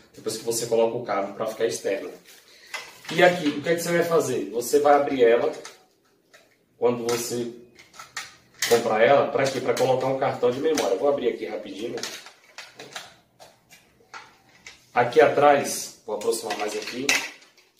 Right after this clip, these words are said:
Ó, aqui atrás você vai colocar o cartão de memória para tá fazendo as gravações. Muito fácil.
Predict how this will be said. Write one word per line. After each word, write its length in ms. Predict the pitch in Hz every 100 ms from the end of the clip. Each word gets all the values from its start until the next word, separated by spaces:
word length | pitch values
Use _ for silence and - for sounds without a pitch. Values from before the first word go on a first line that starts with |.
| _ - - _ - - - _
Ó, 220 | 107 87 - - _ _ _ _
aqui 220 | 117 -
atrás 220 | 135 139 139
você 200 | 139 151
vai 140 | 139
colocar 320 | 139 127 135
o 60 | 135
cartão 380 | 143 127 147 139
de 100 | 147
memória 480 | 151 123 123 135 139 -
para 220 | 135 139
tá 380 | 113 - - 151
fazendo 300 | - 139 139
as 100 | 139
gravações. 840 | 143 156 - - 98 - - - _ - -
Muito 220 | 143 156
fácil. 380 | 120 95 -